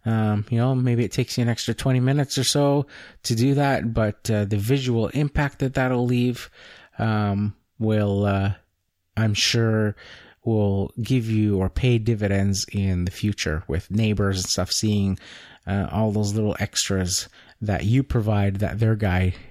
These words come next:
maybe doesn't. So that's, uh, about it for this week.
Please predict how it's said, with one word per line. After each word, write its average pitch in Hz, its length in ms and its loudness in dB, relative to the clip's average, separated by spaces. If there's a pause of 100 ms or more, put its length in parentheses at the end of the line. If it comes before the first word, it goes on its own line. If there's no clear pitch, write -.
maybe 98 320 0
doesn't. 90 380 -2 (960)
So 170 220 2
that's, 208 340 2
uh, 190 300 4
about 160 360 2
it 160 240 -2
for - 240 -2
this 117 440 0
week. 131 540 -2